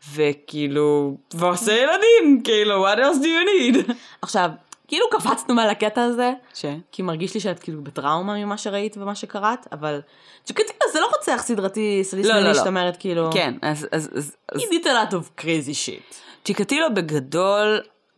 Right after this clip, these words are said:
Speaker 1: הוא מעולם לא לחלוטין הודה בקניבליזם,
Speaker 2: Mm.
Speaker 1: אבל בפועל מה שהוא היה עושה, אה, על פי האסמכתאות שכן יש לנו, אה, זה הוא בעצם היה, אה, חותך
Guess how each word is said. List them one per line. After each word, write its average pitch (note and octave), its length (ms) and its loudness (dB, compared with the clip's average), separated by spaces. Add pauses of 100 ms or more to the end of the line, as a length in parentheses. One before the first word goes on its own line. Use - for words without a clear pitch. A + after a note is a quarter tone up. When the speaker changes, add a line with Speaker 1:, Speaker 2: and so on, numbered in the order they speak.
(280)
Speaker 1:
הוא G3 120 4
מעולם F#3+ 420 4
לא C#4 120 4
לחלוטין A#3 440 -2
הודה D#3 440 -2
בקניבליזם, G#3 1080 0
Speaker 2:
Mm. - 40 -10 (880)
Speaker 1:
אבל D#3+ 540 2 (360)
בפועל C4 520 0
מה B3+ 140 2
שהוא C#4 200 -2
היה F#3 180 4
עושה, E3+ 560 0 (640)
אה, D#3 320 4
על D3 120 0 (120)
פי D#3 180 0 (840)
האסמכתאות C#3 640 -4
שכן E3+ 340 -4
יש F#3+ 260 -2
לנו, G#3 260 0 (760)
אה, D3+ 260 2
זה C#3+ 160 -2
הוא D3 120 0
בעצם A3+ 340 0
היה, A3+ 400 2 (300)
אה, D#3 240 2 (320)
חותך - 880 -6